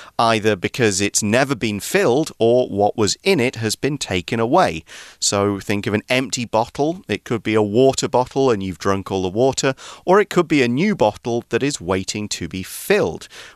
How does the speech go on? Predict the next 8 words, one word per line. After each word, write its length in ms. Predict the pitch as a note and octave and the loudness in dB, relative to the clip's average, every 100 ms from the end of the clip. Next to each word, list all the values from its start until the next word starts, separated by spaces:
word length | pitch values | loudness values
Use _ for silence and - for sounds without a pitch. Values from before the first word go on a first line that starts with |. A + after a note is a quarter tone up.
| - | -8
We 140 | G2 | -6
could 180 | G#2+ - | -6 -6
talk 260 | A#2 G#2 | -2 -2
about 380 | A2 G#2 G#2 A2 | -2 -2 -2 -2
having 320 | G#2+ G2+ G#2 | -4 -2 -2
an 80 | G#2 - - | -4 -4 -2
empty 360 | A2+ A2+ C3+ | -2 -2 -2
room. 540 | C3 D3 G3+ A2 E2+ | 2 4 4 0 -4